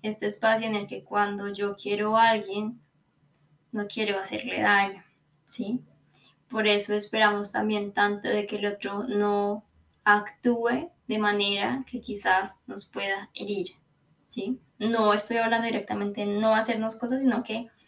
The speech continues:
tenga la conciencia de que hay cosas que nos hacen daño y lo tenga en cuenta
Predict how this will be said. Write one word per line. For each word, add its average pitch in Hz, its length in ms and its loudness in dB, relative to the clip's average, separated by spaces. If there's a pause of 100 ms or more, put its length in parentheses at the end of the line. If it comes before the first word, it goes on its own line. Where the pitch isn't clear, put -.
(580)
tenga 226 220 4
la 247 140 12
conciencia 214 920 4
de 208 120 -6
que 208 120 -6
hay 196 160 -6
cosas 220 300 -2
que 240 100 -4
nos 226 140 -4
hacen 196 300 -4
daño 214 440 6 (1000)
y 285 140 8
lo 240 160 12
tenga 220 240 2
en 233 100 0
cuenta 226 580 2